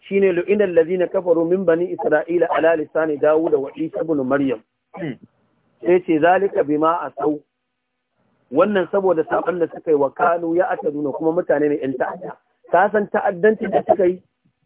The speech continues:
Speaker 2: A'a.
Speaker 1: Allah ya ce, "Kanu la yatanahawna an munkarin fa'aluhu." Ba sa hana junansu mummunan aiki.
Speaker 2: Oh, shi ne ta'addancin su.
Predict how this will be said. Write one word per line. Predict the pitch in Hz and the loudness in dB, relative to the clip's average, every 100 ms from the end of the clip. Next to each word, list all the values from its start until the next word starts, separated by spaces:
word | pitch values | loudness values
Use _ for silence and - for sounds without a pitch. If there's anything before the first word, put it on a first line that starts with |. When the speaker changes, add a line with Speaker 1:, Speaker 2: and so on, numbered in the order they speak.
| - | -12
Speaker 2:
A'a. | 147 139 196 _ _ _ _ _ - | -8 -6 -8 _ _ _ _ _ -2
Speaker 1:
Allah | 190 208 196 | 2 4 4
ya | 185 | 2
ce, | - | -2
"Kanu | 165 185 190 190 | -2 0 0 0
la | 190 196 | 0 0
yatanahawna | 202 156 156 160 160 156 | -2 -4 -4 -2 -4 -4
an | 165 | -4
munkarin | 151 135 147 143 120 | -6 -4 -2 -4 0
fa'aluhu." | 135 123 120 117 107 _ _ _ _ _ _ | 0 0 -6 -8 -10 _ _ _ _ _ _
Ba | 113 156 220 | 2 4 4
sa | 190 | 0
hana | 170 180 | 0 0
junansu | 143 156 165 170 185 | 0 2 2 0 -2
mummunan | 131 123 135 139 151 | -2 0 2 2 0
aiki. | 143 139 - _ _ _ _ _ _ _ _ _ - | -4 -4 -10 _ _ _ _ _ _ _ _ _ -10
Speaker 2:
Oh, | 220 240 254 254 262 254 | -4 -2 -2 -2 -2 -2
shi | - 294 | -4 -2
ne | 254 | -2
ta'addancin | - - 220 - 214 170 143 | 0 -4 -4 -10 -10 -12 -12
su. | 107 | -18